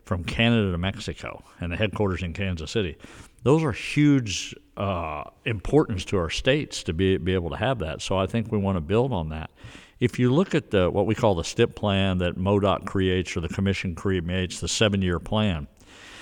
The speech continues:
So that went from two point five billion to ten billion over the next seven years. So there's gonna be a huge influx of infrastructure in the state of Missouri,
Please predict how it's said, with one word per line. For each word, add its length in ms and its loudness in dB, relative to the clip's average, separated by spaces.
So 160 2
that 180 6
went 180 2
from 160 0
two 180 0
point 320 2
five 300 2
billion 360 4
to 80 -4
ten 600 0
billion 540 -8
over 140 2
the 80 2
next 240 -2
seven 260 0
years. 260 -2
So 100 -4
there's 180 4
gonna 160 0
be 120 4
a 40 2
huge 440 2
influx 480 0
of 100 -2
infrastructure 640 -4
in 60 -4
the 60 -6
state 220 -2
of 60 -2
Missouri, 420 0